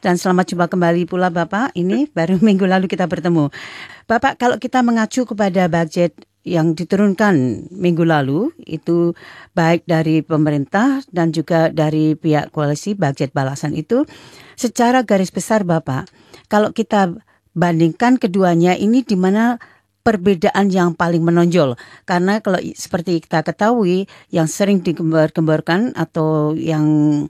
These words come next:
sangat besar beritanya di publik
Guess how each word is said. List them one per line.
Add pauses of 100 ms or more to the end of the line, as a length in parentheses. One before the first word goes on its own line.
(880)
sangat
besar
beritanya
di (220)
publik